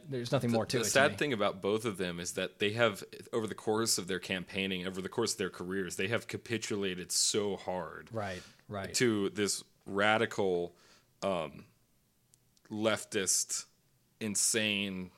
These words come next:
Speaker 2: social, air quotes, progressivism.
Speaker 1: Right.
Speaker 2: Uh, you know, Kamala was the tough on crime junkyard dog in California while she was there,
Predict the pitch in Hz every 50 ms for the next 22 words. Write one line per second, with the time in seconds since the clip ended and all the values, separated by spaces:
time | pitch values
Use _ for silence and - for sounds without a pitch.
0 | _ _ - - - - 131 113 110 101 - - 107 95 90 92 - _ _ _
1 | _ _ _ _ _ - _ _ - 110 107 101 - - - 104 90 - - -
2 | - - 117 98 90 98 98 101 - - 107 92 82 90 85 82 85 82 80 76
3 | 73 - _ - - - - 139 120 117 113 110 107 98 92 104 107 104 98 98
4 | 92 - - - - 87 - _ _ - - - - 120 110 113 123 127 123 107
5 | 101 95 92 90 - - 95 90 - - 117 104 98 - 110 107 101 98 95 -
6 | - 110 101 95 95 92 92 92 90 85 85 _ _ _ - _ _ _ _ _
7 | _ _ _ _ _ _ _ _ _ _ _ _ - - - - - 98 _ -
8 | - 117 117 110 - - 107 101 92 85 85 - 92 98 107 104 90 85 80 80
9 | 80 - - - 98 92 90 - 107 104 95 95 - - 107 107 110 110 107 98
10 | 92 92 90 90 - - 104 104 104 107 98 - - - 82 73 78 80 80